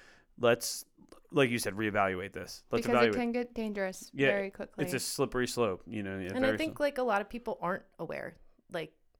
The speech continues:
Speaker 3: you know what I mean? Because I said, like, a lot of things are normalized that actually aren't normal. So,
Speaker 1: Mm-hmm.
Speaker 3: like, some people might not even be aware that, like, they are, you know, being super rigid or being super restrictive with things that they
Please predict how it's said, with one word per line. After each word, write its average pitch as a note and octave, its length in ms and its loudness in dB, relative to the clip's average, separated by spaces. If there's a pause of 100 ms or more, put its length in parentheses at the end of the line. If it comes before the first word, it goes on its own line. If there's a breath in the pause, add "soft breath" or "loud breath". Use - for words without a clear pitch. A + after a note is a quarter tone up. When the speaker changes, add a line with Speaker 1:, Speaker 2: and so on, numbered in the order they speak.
Speaker 3:
you G3+ 100 -6
know G3 80 -4
what G3 100 -2
I G3 40 -4
mean? G3+ 180 -4
Because G#3 200 -4
I A#3 60 4
said, A#3 220 0
like, F#3 100 2
a F3 60 -2
lot F#3 160 4
of G#3+ 60 -4
things B3 180 0
are G3 100 2
normalized G#3 580 0
that F3+ 120 -2
actually E3 420 -6 (160)
aren't F3 240 -10 (180)
normal. F#3+ 480 -6
So, A3 240 -2
Speaker 1:
Mm-hmm. - 120 -8
Speaker 3:
like, G3 300 -4
some G#3+ 200 -6
people A#3+ 220 -6
might A#3 180 -2
not A#3 160 -2
even A#3+ 200 -2
be A#3+ 140 -6
aware A3 240 -2
that, D#3+ 160 -4
like, E3 240 -6
they E3+ 140 -6
are, E3+ 380 -2 (260 soft breath)
you F#3+ 80 -4
know, F3 60 -2
being G3 240 -2
super F#3 320 -4
rigid E3 360 0
or D#3 80 -2
being G3 240 -4
super F#3 260 -6
restrictive E3+ 680 -4
with F3+ 180 -4
things F3+ 200 -6
that E3+ 140 -10
they E3 280 -6